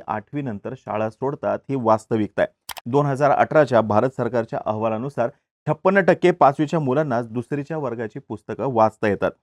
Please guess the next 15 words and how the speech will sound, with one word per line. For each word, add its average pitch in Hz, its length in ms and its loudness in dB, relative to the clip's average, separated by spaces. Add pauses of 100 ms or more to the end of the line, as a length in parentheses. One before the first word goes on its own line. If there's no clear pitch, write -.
(160)
यूएसएड 180 680 4
भारतातल्या 147 640 -2
सोळा 139 360 2
राज्यांमध्ये 147 640 4
आणि 156 180 2
नऊ 143 220 0
भाषांमध्ये 117 680 -4
मुलांना 113 580 -6
वाचन 104 460 -2
सुधारवण्यासाठी 113 840 -4
प्रयत्न 117 400 -2
करत 104 320 -4
होतं. 92 180 -8 (200)
तसंच 127 360 -6
भारताच्या 117 720 0